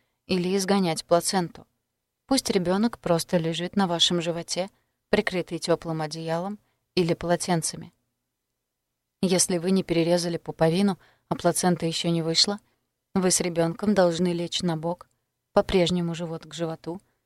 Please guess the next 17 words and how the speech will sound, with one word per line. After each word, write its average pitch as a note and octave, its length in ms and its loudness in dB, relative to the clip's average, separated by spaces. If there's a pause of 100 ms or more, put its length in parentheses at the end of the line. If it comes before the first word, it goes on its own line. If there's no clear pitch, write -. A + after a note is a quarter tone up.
(220)
чтобы F#3+ 320 0
новорожденный F3+ 720 0
расположился E3+ 680 0
на G3 140 4
уровне E3 320 -2
плаценты. F3+ 640 -4 (600)
При G#3 180 4
этом A#3 300 4
из G3+ 100 0
плаценты F3 540 -2
к - 60 -10
ребенку E3 440 -2
будет E3 280 -6
поступать - 600 -2
нужное E3+ 360 2
количество E3 580 -2
крови. D#3+ 400 -4